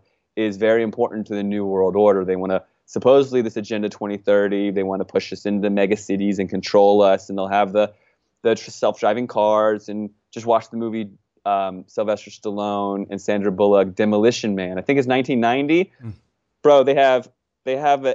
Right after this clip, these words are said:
Speaker 1: A I that every time Sylvester Stallone curses, it prints him a ticket, no matter where he's at.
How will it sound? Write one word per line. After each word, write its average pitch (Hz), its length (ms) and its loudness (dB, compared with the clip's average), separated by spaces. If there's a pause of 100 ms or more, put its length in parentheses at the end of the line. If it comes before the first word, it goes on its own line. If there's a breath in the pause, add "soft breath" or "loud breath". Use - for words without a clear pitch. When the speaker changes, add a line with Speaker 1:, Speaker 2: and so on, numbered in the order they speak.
Speaker 1:
A 151 180 0
I 117 520 0 (260)
that 113 80 -4
every 127 200 -4
time 147 320 -6
Sylvester 135 440 -2
Stallone 127 680 -6
curses, 147 680 -2
it 165 120 0
prints 147 240 -2
him 135 80 2
a 120 60 2
ticket, - 360 0
no 123 160 -2
matter 139 300 2
where 135 220 2
he's 131 160 -2
at. 113 280 -2